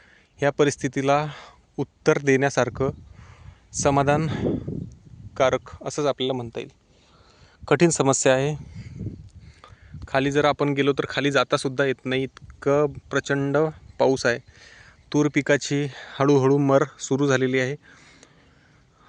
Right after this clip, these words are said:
असंच जर आता पावसाचं वातावरण तुम्ही बघू शकता की सगळीकडे आजची सव्वीस सप्टेंबर, अजून चार एक दिवस पावसाचं असंच रौद्ररूप आपल्याला पाहायला मिळेल. पाऊस गेला पाहिजेत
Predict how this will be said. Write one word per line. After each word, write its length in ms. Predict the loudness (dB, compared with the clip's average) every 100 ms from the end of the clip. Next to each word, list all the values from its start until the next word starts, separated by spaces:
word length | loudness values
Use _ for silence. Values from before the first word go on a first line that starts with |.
| -20 -20 -20 -14 -4
असंच 240 | -2 0
जर 160 | 2 2
आता 240 | 2 0
पावसाचं 500 | 2 4 4 0 -2
वातावरण 400 | 0 0 0 -2
तुम्ही 200 | -4 -6
बघू 160 | -6 -6
शकता 280 | -8 -8 -8
की 120 | -6
सगळीकडे 580 | -2 -2 -4 -4 -4 -4 -8 -20 -20 -20 -20 _ -4
आजची 580 | -2 -4 -2 0 0 -4 -14 -20 _ _ _ _ _ _ _ _ _ -12
सव्वीस 640 | 0 2 4 4 2 0 -4 -12 -8
सप्टेंबर, 540 | -4 -2 0 2 2 0
अजून 300 | -4 -2 -2
चार 300 | -2 0 0
एक 180 | 0 0
दिवस 360 | 0 0 -2 -8 -6
पावसाचं 480 | -2 -2 -2 -2 -2
असंच 320 | -2 -4 -8 -12 _ _ -20 -20 _ _ -8
रौद्ररूप 580 | -2 0 0 2 2 2 -6
आपल्याला 340 | -10 -6 -4
पाहायला 320 | -2 0 0
मिळेल. 300 | 0 -2 -2 -6 -20 _ _ _ _ -14 -14 _ -20 _ _ _ _ _ -4
पाऊस 260 | -2 -2
गेला 240 | 0 0 2
पाहिजेत 420 | 0 0 -4 -8